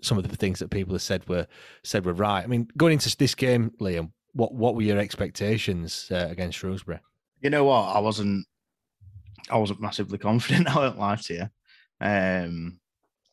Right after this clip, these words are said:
Speaker 2: I thought we might have nicked it one nil, two, two one, I don't know. But
Speaker 1: Did you
Speaker 2: I wa-
Speaker 1: expect a reaction, though, from the, from the players?
Speaker 2: I said we needed it, but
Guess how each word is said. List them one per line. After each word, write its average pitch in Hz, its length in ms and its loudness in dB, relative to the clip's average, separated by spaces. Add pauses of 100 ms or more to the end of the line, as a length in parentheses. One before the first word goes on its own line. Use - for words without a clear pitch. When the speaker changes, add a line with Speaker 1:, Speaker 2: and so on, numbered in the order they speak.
(760)
Speaker 2:
I 113 60 -4
thought 101 240 0
we 95 60 -4
might 98 180 0
have 98 100 -2
nicked 107 300 -2
it 104 240 2 (1600)
one 98 260 0
nil, 104 320 0
two, 101 320 0 (680)
two 123 180 2
one, 120 200 4
I 117 80 2
don't 98 180 0
know. 110 260 2 (460)
But 104 320 0 (640)
Speaker 1:
Did 143 180 2
you 156 120 0
Speaker 2:
I 117 60 4
wa- 135 60 6
Speaker 1:
expect 143 180 2
a 147 40 6
reaction, 135 520 2
though, 82 180 -2
from 95 260 -4
the, 92 200 -2 (120)
from 95 160 -4
the 85 60 -6
players? 87 540 -6 (760)
Speaker 2:
I 120 60 -2
said 175 200 0
we 147 100 4
needed 139 340 4
it, 117 300 0 (420)
but 123 240 0